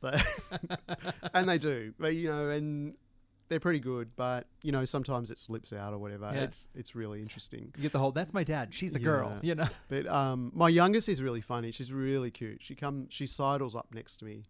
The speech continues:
Speaker 2: Yeah.
Speaker 1: She goes, "You're beautiful."
Speaker 2: Oh.
Speaker 1: And, um, like, it, it, it's, it, it melts your heart, but also it's, I think it's a little bit of a, "I'm just acknowledging you."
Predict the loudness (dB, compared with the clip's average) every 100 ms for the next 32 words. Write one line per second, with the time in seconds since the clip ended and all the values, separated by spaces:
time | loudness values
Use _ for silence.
0 | _ -6 -6 -10 -14 -18 -16 -18 -16 -14
1 | -16 -18 _ -14 -14 _ -12 -12 -12 -10
2 | -10 -10 -18 -18 -18 _ _ _ -20 -20
3 | -20 -20 -12 -8 -6 -6 -4 -4 -4 -4
4 | -4 -6 -10 -12 -6 -6 -4 -4 -4 -2
5 | -2 0 -2 -4 0 0 -2 -20 -4 -2
6 | 0 0 0 0 -6 -4 -4 -4 -10 _
7 | -16 -6 -2 0 0 -2 -2 -4 -8 -10
8 | -14 -18 -14 -8 -6 -6 -4 -2 0 0
9 | 0 -2 -4 -4 -6 -10 -16 _ -20 -20
10 | -20 -20 -20 -20 -20 -20 -20 _ -20 _
11 | _ -12 -8 -8 -6 -6 -4 -4 -6 -8
12 | -10 -12